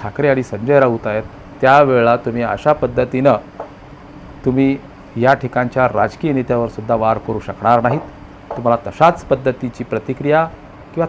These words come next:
तशा पद्धतीचं उत्तर तुम्हाला मिळेल, हेही आपण लक्षात घेतलं पाहिजे. आणि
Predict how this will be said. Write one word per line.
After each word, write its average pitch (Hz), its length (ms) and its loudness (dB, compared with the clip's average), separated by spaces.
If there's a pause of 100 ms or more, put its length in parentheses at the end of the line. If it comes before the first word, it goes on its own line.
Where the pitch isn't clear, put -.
तशा 139 180 2
पद्धतीचं 147 480 -2
उत्तर 143 400 0
तुम्हाला 131 300 -2
मिळेल, 117 300 -2 (760)
हेही 156 200 2
आपण 131 260 2
लक्षात 117 360 2
घेतलं 123 300 -6
पाहिजे. 110 340 -6 (760)
आणि 147 300 4